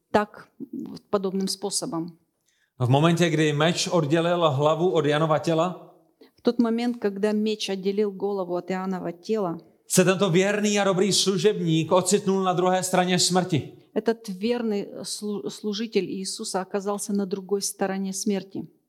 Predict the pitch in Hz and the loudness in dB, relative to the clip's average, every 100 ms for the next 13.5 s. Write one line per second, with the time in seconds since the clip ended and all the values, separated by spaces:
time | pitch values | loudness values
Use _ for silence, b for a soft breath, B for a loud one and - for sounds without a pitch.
0 | _ _ _ _ - 143 190 190 135 156 | _ _ _ _ -2 4 4 4 2 2
1 | 180 208 180 170 170 165 170 165 180 180 | 4 2 4 2 4 2 2 4 4 2
2 | 165 175 135 160 139 123 117 113 b b | 2 0 4 4 4 0 -6 -12 b b
3 | b 143 151 175 147 180 180 135 156 - | b 4 6 6 4 2 2 2 2 2
4 | 175 165 165 160 - 151 156 143 104 - | 0 2 2 0 0 0 0 -4 -10 -16
5 | _ _ - 226 220 - 240 196 - - | _ _ -2 0 0 0 0 0 -6 -8
6 | 196 - 214 226 226 233 220 208 - 220 | -6 -2 0 0 0 -2 -4 -4 -2 -2
7 | 214 202 190 208 202 220 226 - 220 214 | -2 -2 -2 -2 0 -2 -6 -6 -2 0
8 | 202 202 196 214 220 - - 180 185 185 | 0 -2 -4 -6 -8 -12 -12 -8 -6 -6
9 | 180 - 185 - 185 - 190 185 202 185 | -8 -6 -8 -6 -8 -8 -6 -4 -6 -4
10 | 165 - - - 156 - 175 190 208 156 | -6 -6 -6 0 4 4 4 4 4 2
11 | 185 190 180 170 180 185 170 196 190 - | 0 2 2 2 0 2 2 2 0 0
12 | 185 185 180 190 185 180 190 185 185 190 | 4 4 4 2 0 0 2 0 0 0
13 | 180 180 - 190 190 | 0 0 2 2 2